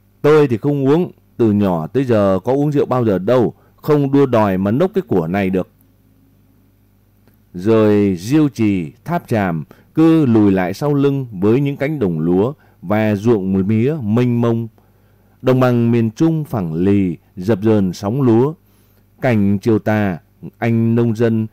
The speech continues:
với cái cuốc trên vai trên đường từ ruộng về nhà đã hằn sâu trong tâm trí tôi về những ngày hành quân vào Nam đó. Thanh bình đến xúc động. Đã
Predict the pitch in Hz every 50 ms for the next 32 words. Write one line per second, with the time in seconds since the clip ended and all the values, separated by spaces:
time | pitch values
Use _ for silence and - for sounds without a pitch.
0 | _ _ _ - - 104 117 120 131 147 165 - 175 175 170 190 190 180 - 165
1 | 156 151 143 131 127 135 131 131 131 135 131 123 - - 143 139 127 104 95 85
2 | 80 73 - 90 85 80 95 98 80 85 82 90 90 85 80 82 85 85 82 78
3 | 71 - _ _ _ _ _ - 85 101 101 101 123 117 107 110 90 85 78 73
4 | - - - 139 143 139 139 135 - 135 131 127 - - 131 131 120 - 117 120
5 | - - 131 123 123 120 117 - _ _ _ _ - 92 107 107 104 104 101 98
6 | 104 123 165 170 135 107 95 92 87 90 95 92 87 - 139 143 143 131 107 87
7 | 78 78 87 107 120 123 123 120 110 101 104 113 135 - _ _ _ _ _ _
8 | _ _ _ _ _ _ _ _ _ _ _ _ _ _ _ _ - 123 127 127
9 | 120 117 101 98 92 85 80 73 69 67 - - 107 135 139 - 185 185 120 104
10 | 101 92 87 - - _ _ _ _ _ _ _ _ _ _ _ _ _ _ _
11 | _ _ - 98 110 113 117 120 123 131 135 131 127